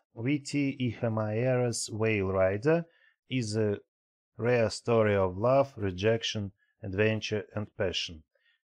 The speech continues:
В принципе, мы можем здесь остановиться и поставить заголовок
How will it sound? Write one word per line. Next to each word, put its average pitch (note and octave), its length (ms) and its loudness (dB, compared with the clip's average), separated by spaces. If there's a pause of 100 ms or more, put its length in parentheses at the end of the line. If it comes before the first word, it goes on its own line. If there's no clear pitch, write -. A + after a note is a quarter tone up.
(140)
В - 20 -20
принципе, D3 500 0
мы A#2+ 120 0
можем A2+ 360 2
здесь G#2 300 -4
остановиться A#2 760 -2
и F2+ 60 -6
поставить G2 680 -4
заголовок F#2+ 720 -2